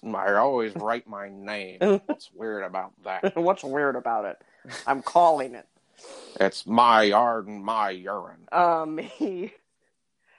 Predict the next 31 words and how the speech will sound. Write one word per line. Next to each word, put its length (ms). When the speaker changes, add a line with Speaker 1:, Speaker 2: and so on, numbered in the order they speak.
Speaker 2:
he 140
did 180
buy 220
a, 400
um, 80
snowblower, 840
Speaker 1:
Mm-hmm. 300
Speaker 2:
and 560
I 80
did 240
tell 240
him, 300
like, 300
"Dad, 480
that's, 380
like, 160
great 340
for 140
you." 480
Speaker 1:
Like 180
a 60
guy 340
who 160
blows 520
the 220
rap 260
artist 360
snow. 260
Speaker 2:
<laughs> 40
Yes, 500
exactly. 840